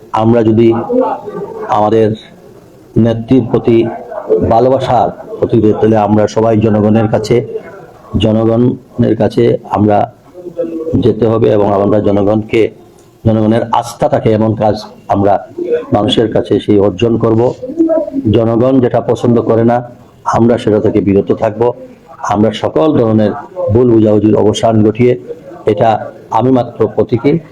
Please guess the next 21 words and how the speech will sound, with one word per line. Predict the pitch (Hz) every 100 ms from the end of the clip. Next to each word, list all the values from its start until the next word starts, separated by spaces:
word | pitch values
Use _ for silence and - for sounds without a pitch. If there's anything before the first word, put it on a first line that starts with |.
| - -
আমার | 110 113 123
সঙ্গে | - 120 107
যারা | 104
প্রতিযোগিতা | 104 104 113 113 117 127 123 117 - -
অংশগ্রহণ | - 107 120 139 131 110
করেছেন | 110 107 120 131 -
তারা | 113 123
সহ | 123 104 117
আমরা | 107 110
সবাই | 107 123 135 - - - - _ _ -
একযোগে | 127 143 110 127 117 127 117 - - - - -
আমরা | 117 113 107 101 - - _ _ _
সিলেটের | - - 113 123 127 135
উন্নয়নে | 113 110 107 104 113 123 - - - - _ - - - -
আমাদের | 107 110 110 104 - - - 104
দেশমাতা, | 107 - 117 107 113 - - - - _ _ _ _ _ _ _
আমাদের | 104 104 101 98
নেত্রী | 101 107 - 123 123 - - - - - - - - -
বেগম | 110 107 107
খালেদা | 110 104 101
জিয়া | 98 110 101